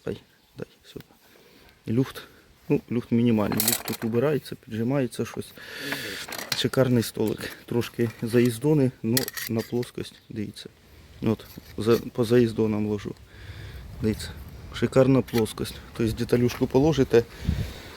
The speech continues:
ті заїздони особо не влияють. Е, п'ять вісімсот, ну, можна на мороженко сторгуватися. Бабка, бабка, шикарна. Просто шикарна. Твердомір,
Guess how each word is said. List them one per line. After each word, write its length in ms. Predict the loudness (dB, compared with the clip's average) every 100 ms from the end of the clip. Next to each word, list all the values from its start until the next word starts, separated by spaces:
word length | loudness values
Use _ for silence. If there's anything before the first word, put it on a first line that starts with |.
| -6
ті 100 | 0
заїздони 480 | 4 4 4 6 6
особо 300 | 4 2 2
не 100 | 4
влияють. 520 | 4 2 2 2 -4 -12 -14 -16 -18 -20 -20 -18 -16 -16 -20 -20 -20 -8 0
Е, 480 | 4 4 4 4 4
п'ять 200 | 4 4
вісімсот, 540 | 4 2 0 0 -2 -2 -4
ну, 200 | -2 0
можна 320 | 0 0 2
на 120 | 2
мороженко 580 | 4 4 2 -2 -2 -4 -4
сторгуватися. 680 | -8 -4 -2 -2 -4 -6 -10 -12 -14 -14 -14 -14 -16 -18 -14 -12 -12 -14 -16 -12 -4 0
Бабка, 400 | 2 2 0 -2 -4 -14 -20 -20 -18 -12 -6
бабка, 440 | -6 -6 -8 -12 -12 -20 -20 -20 -20 -20 -16
шикарна. 480 | -4 -4 -2 -4 -4 -8 -12 -18 -20 -20 -16 -16 -4
Просто 320 | 0 0 0
шикарна. 500 | -2 -4 -2 0 0 -4 -6 -8 -4
Твердомір, 520 | -4 0 0 0